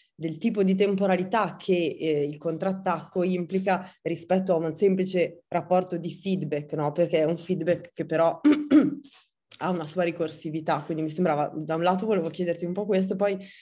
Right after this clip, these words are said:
<clears throat> l'altra domanda che avevo invece è più, eh, agguerrita, diciamo, sul versante di, di, di, delle discussioni di, che si fanno in filosofia della tecnica, ehm,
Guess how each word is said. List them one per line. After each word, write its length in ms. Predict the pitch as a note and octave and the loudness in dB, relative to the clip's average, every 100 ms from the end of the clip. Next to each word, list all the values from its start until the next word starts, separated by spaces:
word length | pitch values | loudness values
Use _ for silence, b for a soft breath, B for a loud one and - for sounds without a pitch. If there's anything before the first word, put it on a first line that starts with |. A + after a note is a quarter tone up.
| B _ | B _
<clears throat> 360 | - C#4+ D4+ B3+ | 2 4 4 4
l'altra 340 | A3 G#3+ G#3+ | 6 4 2
domanda 560 | G3+ G3 F#3+ G3+ G#3 G3+ | -2 -2 0 2 2 2
che 120 | F#3+ | 2
avevo 200 | G#3 G#3 | 2 2
invece 320 | F#3+ F#3+ F#3+ | 2 0 -2
è 80 | E3+ | -4
più, 420 | E3 G3 G3+ F#3 F#3+ B B B | -6 -6 -2 -2 -2 B B B
eh, 720 | - E3 D3+ D3 G#2+ D2 - - | 0 2 2 0 -2 -4 -6 -2
agguerrita, 1200 | F3+ F#3 D#3+ F#3+ F#3 F#3 G#3 F#3+ F#3+ F3+ E3+ F3 E3+ | 0 0 2 4 4 2 0 0 0 2 2 2 2
diciamo, 580 | E3+ - E3+ D#3+ D#3 | -2 -4 -2 -2 -4
sul 200 | D3+ E3 | -8 -8
versante 640 | D#3+ E3 D#3+ F3+ F3 D#3 D#3+ | -2 -2 0 0 0 0 -4
di, 460 | D3+ D#3 D3 D3 D3+ | -4 -6 -4 -6 -8
di, 120 | C#3+ | -10
di, 560 | - - - D3 D3 C#3+ | -10 -14 -14 -14 -12 -6
delle 200 | E3+ E3 | -4 -2
discussioni 800 | F3+ - E3+ - F#3+ F#3 D#3+ | -4 -6 -10 -2 2 2 0
di, 760 | D#3 D#3+ D3+ C#3+ C#3 C3+ C3+ C#3 D3+ | -4 -4 -4 -2 -2 -4 -4 -8 -14
che 160 | - D#3 | -12 -10
si 140 | D#3+ | -4
fanno 280 | F3+ E3 D#3+ | 0 0 0
in 80 | D3+ | -2
filosofia 440 | E3+ D#3 E3 F3+ | -2 -2 0 2
della 200 | E3 F#3 | 4 2
tecnica, 640 | F#3 F3+ F3+ F#3 F#3+ D#3 B B B B | 2 0 0 -2 -2 -4 B B B B
ehm, 920 | - D#3 D3 C#3+ A2 F#2+ E2+ - - | 0 2 2 0 -4 -8 -12 -14 -16